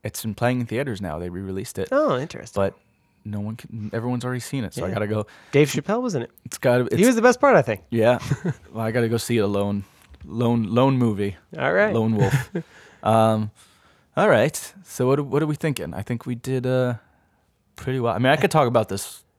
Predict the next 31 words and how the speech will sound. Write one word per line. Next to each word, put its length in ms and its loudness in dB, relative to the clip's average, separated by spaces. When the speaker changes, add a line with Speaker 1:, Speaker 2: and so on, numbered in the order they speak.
Speaker 1:
for 280 -10
a 60 -8
lot, 300 -2
for 280 -14
all, 140 -14
Speaker 2:
Have 160 0
Speaker 1:
you 60 2
know, 60 4
Speaker 2:
we 40 0
Speaker 1:
all 80 0
day. 120 2
Speaker 2:
mentioned 440 -2
all 360 2
of 260 -6
the 480 -6
actors 800 -6
in 160 -6
existence? 840 -14
Speaker 1:
Um, 600 2
Speaker 2:
What 120 8
about 160 8
Speaker 1:
no. 140 10
Speaker 2:
Yul 40 0
Brynner? 460 2
Speaker 1:
Yul 360 6
Brynner. 360 6
I, 200 4
I 60 2
love 220 2
Yul 220 6
Brynner. 400 0